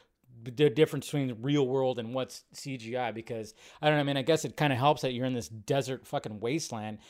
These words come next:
That could probably help. I mean, look at even, like, Mad Max, Fury Road. Some of the, some of the V F X work in there, it's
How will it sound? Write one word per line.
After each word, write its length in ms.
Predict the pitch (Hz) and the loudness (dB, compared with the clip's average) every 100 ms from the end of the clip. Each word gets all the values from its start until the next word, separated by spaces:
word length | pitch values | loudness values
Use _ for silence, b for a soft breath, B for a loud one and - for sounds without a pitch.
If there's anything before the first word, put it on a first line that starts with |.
| b b | b b
That 260 | 175 - | -4 0
could 140 | - - | -2 0
probably 320 | 127 117 113 | 2 2 2
help. 240 | 120 143 | 2 2
I 20 | 165 | 2
mean, 220 | 160 165 | 2 2
look 160 | 170 | 2
at 80 | 160 | 2
even, 300 | 143 139 120 | 2 0 -2
like, 200 | 110 98 | -4 -8
Mad 240 | 120 123 113 | -4 -4 -2
Max, 320 | 131 110 - | -2 -2 -6
Fury 260 | - 120 | -6 -4
Road. 280 | 113 139 117 | 0 0 0
Some 160 | - 175 | 0 0
of 60 | |
the, 200 | 135 120 B B B B B B | 2 0 B B B B B B
some 180 | - 190 | -2 2
of 60 | |
the 60 | 147 | 2
V 160 | 151 | 4
F 120 | 156 165 | 4 4
X 220 | 151 - | 0 0
work 180 | 151 135 | -2 0
in 120 | 123 | -2
there, 260 | 220 165 | 2 2
it's 180 | 113 - | 2 -6